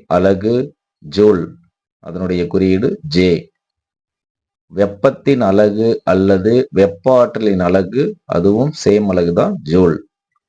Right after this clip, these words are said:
உணவுப் பொருள்களில் உள்ள ஆற்றலின் அளவு கலோரியால் அளக்கலாம், கலோரி.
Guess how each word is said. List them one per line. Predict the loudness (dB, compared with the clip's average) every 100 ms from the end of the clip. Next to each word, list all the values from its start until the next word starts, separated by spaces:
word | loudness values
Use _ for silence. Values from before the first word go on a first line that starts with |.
| _ _ _ _ _ _ _ _ -12
உணவுப் | -4 0 2 2 2
பொருள்களில் | 0 2 2 2 0
உள்ள | -2 0 2 2 2 0
ஆற்றலின் | 0 0 -2 0 2
அளவு | 2 0 -2 -2
கலோரியால் | 0 2 4 4 2 0 -2
அளக்கலாம், | -2 -2 -2 -2 -2 -6
கலோரி. | -6 -2 2 4 2